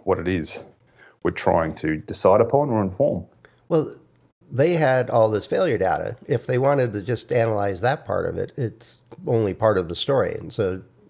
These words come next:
Speaker 2: in part you're saying is that they wanted to understand what proportion of units were failing, and the data wasn't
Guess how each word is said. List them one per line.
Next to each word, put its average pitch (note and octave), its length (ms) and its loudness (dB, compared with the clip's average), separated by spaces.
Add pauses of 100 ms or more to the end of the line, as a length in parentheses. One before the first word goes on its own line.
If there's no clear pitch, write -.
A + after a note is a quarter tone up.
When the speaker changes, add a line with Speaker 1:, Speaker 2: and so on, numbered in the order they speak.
(120)
Speaker 2:
in A2 200 4
part C#3+ 260 4
you're A2 120 0
saying G2 340 2
is F#2 200 -4
that G2+ 140 -6
they A2+ 120 2
wanted A#2 260 4
to G2 80 0
understand G2 520 -2
what F2+ 180 -2
proportion G2 540 -4
of F#2 80 -4
units F#2 340 -4
were F2 100 -8
failing, F#2+ 440 0
and F#2 120 -6
the F2 80 -6
data G2 340 2
wasn't F2+ 380 -4